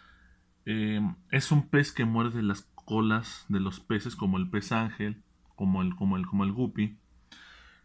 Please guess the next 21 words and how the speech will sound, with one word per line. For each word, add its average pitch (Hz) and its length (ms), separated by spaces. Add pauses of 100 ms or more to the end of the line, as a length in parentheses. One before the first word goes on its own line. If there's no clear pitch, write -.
(340)
Pero 160 500
en 117 220
base 147 280
a 131 60
mi 143 240
experiencia, 127 880 (1040)
eh, 107 280
dice 120 540 (380)
que 107 120
si 107 140
tú 147 240
tienes 147 500
en 104 200
un, 131 320
en 110 120
un 123 120
acuario 117 680 (560)
más 120 340
de 123 120
seis 131 420
ejemplares, 104 1000